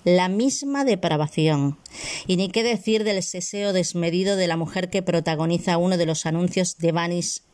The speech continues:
Oxy Advance. Hay miles de anuncios malos, pero lo peor de eso es que cuando estás viendo un programa y llega la hora de la publicidad, te tienes que tragar toda esa porquería por varios minutos.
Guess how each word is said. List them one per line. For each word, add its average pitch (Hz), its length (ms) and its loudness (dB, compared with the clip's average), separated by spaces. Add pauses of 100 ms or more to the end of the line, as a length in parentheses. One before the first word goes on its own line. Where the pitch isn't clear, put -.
Oxy 165 360 -4
Advance. 151 720 -2 (680)
Hay 220 180 2
miles 233 520 2
de 165 100 -6
anuncios 165 560 0
malos, 156 460 0 (200)
pero 185 160 2
lo 190 100 0
peor 233 280 2
de 254 240 2
eso 202 400 -4 (380)
es 214 140 0
que 233 120 -4
cuando 233 220 0
estás 269 280 -4
viendo 277 260 4
un 247 120 4
programa 180 560 2
y 190 200 2
llega 277 340 2
la 175 160 2
hora 175 180 0
de 165 80 -2
la 160 120 -4
publicidad, 170 680 2 (260)
te 190 100 2
tienes 233 320 0
que 233 180 -2
tragar 190 500 0 (200)
toda 247 220 2
esa 180 240 -6
porquería 170 540 0
por 160 200 2
varios 160 440 0
minutos. 160 640 2